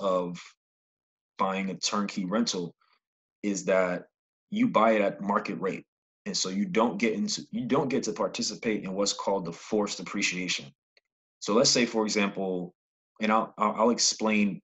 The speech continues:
forced appreciation more. So let's say the turnkey provider purchases the home for, I don't know, thirty thousand dollars, and they put, let's say they put, just for the sake of the example, they put thirty thousand dollars into renovations, and they sell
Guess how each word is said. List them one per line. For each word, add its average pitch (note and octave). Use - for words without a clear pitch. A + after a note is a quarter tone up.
forced G2+
appreciation F2
more. E2+
So G2
let's B2
say A2+
the G2
turnkey A2+
provider G2
purchases G2
the F#2
home F#2+
for, F2
I F#2+
don't F2
know, E2
thirty A2
thousand G2+
dollars, G#2
and G2+
they G2+
put, G2
let's A2+
say A#2+
they G#2
put, G#2
just A#2
for A#2
the G#2
sake G#2
of F#2+
the F#2+
example, F2+
they G#2+
put -
thirty A#2+
thousand G#2+
dollars F#2+
into F#2+
renovations, G2+
and G2
they G2+
sell A#2